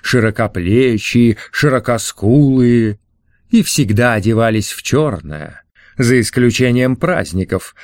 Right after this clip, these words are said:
когда носили белое. Танцы хлебного дерева исполнялись под аккомпанемент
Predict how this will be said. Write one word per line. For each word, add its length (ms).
когда 680
носили 720
белое. 840
Танцы 400
хлебного 560
дерева 520
исполнялись 720
под 200
аккомпанемент 840